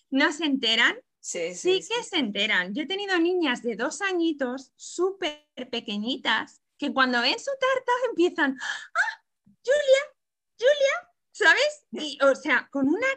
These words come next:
Speaker 1: cara inmensa de felicidad, que eso, o sea, tú te has levantado a las cuatro de la mañana para ir a trabajar, llevas sin desayunar desde que te has levantado, son la una de mediodía que estás entregando tartas, y ves la cara de esa niña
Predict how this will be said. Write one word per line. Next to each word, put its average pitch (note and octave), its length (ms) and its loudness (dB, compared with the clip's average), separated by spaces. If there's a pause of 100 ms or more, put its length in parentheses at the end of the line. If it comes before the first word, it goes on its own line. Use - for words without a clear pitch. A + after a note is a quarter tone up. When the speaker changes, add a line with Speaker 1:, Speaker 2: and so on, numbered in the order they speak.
Speaker 1:
cara G#4 420 -2
inmensa C#4+ 800 0
de G#3 120 -6
felicidad, G#3+ 840 -2 (500)
que C4+ 300 2
eso, G#4+ 200 -4 (200)
o - 40 -20 (220)
sea, B3 320 -4
tú E4+ 120 -6
te A#4+ 80 0
has G#4+ 140 2
levantado F4+ 440 2
a C#4+ 60 4
las G#3 220 0
cuatro F4+ 360 -2
de G4+ 80 -6
la E4 100 0
mañana D4 380 0
para G#3+ 160 -6
ir A#3+ 100 -8
a D4 80 -6
trabajar, A#3 640 -2 (360)
llevas E4 360 0
sin C4 160 0
desayunar A#3 680 -2
desde C#4+ 300 -2
que D4 100 -2
te C#4+ 120 -4
has C4+ 140 0
levantado, B3 540 -2
son C4+ 240 -6
la A#3+ 240 0
una D#4+ 240 0
de D4 100 -2
mediodía C4+ 460 -2
que A3 60 -8
estás A#3 220 -6
entregando C4+ 460 -4
tartas, - 500 -6 (420)
y C#4 160 0
ves G4 180 0
la G4+ 240 0
cara G4 280 0
de C#4 60 -2
esa F#4 220 -4
niña E4+ 420 0